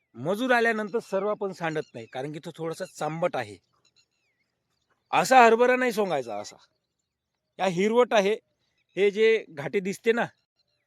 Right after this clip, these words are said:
हे जे घाटे दिसते लालसर तांबूस, हे असे घाटे नाही सोंगायचे, हे वा-, वाजतच नाही,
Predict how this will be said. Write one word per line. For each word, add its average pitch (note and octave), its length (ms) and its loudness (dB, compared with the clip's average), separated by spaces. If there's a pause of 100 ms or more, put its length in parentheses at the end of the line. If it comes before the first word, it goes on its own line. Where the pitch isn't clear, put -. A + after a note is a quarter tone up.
(1080)
हे D#3+ 100 -6
जे G3 120 0
घाटे D#3+ 280 0
दिसते G3 300 2
लालसर F3 400 6 (120)
तांबूस, E3+ 460 0
हे D3 100 0
असे G3+ 200 4
घाटे F3 320 0
नाही D#3+ 240 -2
सोंगायचे, G#2 540 -12 (640)
हे F#3 60 -6
वा-, F#3+ 380 0
वाजतच F#3+ 540 2
नाही, G#2 260 -8